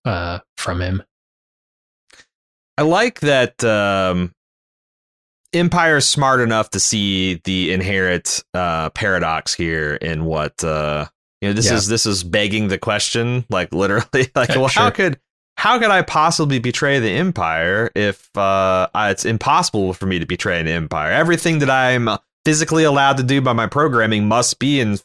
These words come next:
Speaker 2: furtherance of the Empire, because otherwise I wouldn't allow to do it. It's a nice little tautology, and he's like, "Yeah, it's, it's amazing how that, uh,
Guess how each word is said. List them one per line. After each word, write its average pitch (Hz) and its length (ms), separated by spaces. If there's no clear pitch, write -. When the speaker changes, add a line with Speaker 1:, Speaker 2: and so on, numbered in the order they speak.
Speaker 2:
furtherance 110 420
of 117 140
the 117 100
Empire, 110 500
because 90 680
otherwise 113 480
I 127 40
wouldn't 127 200
allow 131 140
to 131 60
do 175 200
it. 98 160
It's - 60
a 143 40
nice 123 240
little 131 140
tautology, 123 640
and 98 120
he's 104 180
like, 98 180
"Yeah, 117 300
it's, - 200
it's 110 140
amazing 120 480
how 101 140
that, 101 340
uh, 90 380